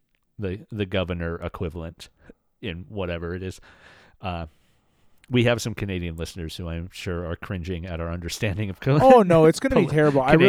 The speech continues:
Speaker 1: Canadian
Speaker 2: feel bad
Speaker 1: political
Speaker 2: for them,
Speaker 1: structure
Speaker 2: frankly. Like,
Speaker 1: at this point.
Speaker 2: I mean, you know, it's,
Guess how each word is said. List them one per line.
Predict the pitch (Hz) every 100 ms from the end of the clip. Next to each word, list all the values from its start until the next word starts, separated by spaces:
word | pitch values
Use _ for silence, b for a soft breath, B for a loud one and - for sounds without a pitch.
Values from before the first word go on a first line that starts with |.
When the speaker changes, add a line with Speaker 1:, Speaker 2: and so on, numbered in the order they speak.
| 196 180
Speaker 1:
Canadian |
Speaker 2:
feel | 156
bad | - -
Speaker 1:
political | -
Speaker 2:
for | 95 117
them, | 107
Speaker 1:
structure | - 127 196
Speaker 2:
frankly. | 113 117
Like, | 120 117
Speaker 1:
at | -
this | 127
point. | - - 127 170
Speaker 2:
I |
mean, | 233 240 240 233 _ _ _
you | 220
know, | 170 151
it's, | 160 160 -